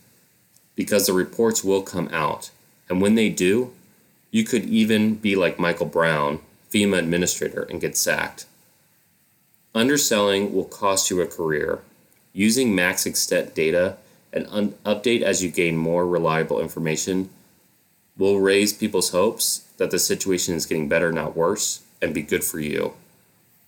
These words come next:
The most notable recent example of this is in Puerto Rico, September two thousand seventeen, after Hurricane Maria.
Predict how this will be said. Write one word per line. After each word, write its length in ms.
The 80
most 280
notable 380
recent 320
example 580
of 140
this 320
is 100
in 120
Puerto 300
Rico, 560
September 540
two 160
thousand 320
seventeen, 560
after 200
Hurricane 500
Maria. 460